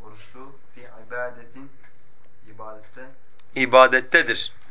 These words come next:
Speaker 1: İbadettedir.
Speaker 2: Ma lem yagteb muslimen ev yu'zihi. Bir Müslümanın gıybetini yapmayıp, e, ona eziyet etmediği müddetçe oruçlu nedir? Oruçlu, e, şeydedir. E, ibadettedir.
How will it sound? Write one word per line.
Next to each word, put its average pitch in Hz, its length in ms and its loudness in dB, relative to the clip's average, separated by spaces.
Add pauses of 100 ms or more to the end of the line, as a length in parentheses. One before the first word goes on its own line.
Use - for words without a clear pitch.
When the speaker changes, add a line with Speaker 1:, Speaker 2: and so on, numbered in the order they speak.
Speaker 1:
İbadettedir. 117 580 -10
Speaker 2:
Ma 143 180 10
lem 156 260 6
yagteb 160 500 6 (680)
muslimen 170 640 2
ev 160 180 4
yu'zihi. 113 540 -2 (140)
Bir 156 100 0
Müslümanın 123 560 -4
gıybetini 123 460 -4
yapmayıp, 139 500 4 (580)
e, 113 420 2
ona 131 300 4
eziyet 123 360 2
etmediği 131 440 -2
müddetçe 147 520 0
oruçlu 131 460 -2
nedir? 160 180 0
Oruçlu, 135 560 -2 (560)
e, 117 80 -6
şeydedir. 123 540 0 (720)
E, 113 200 -2
ibadettedir. 113 760 2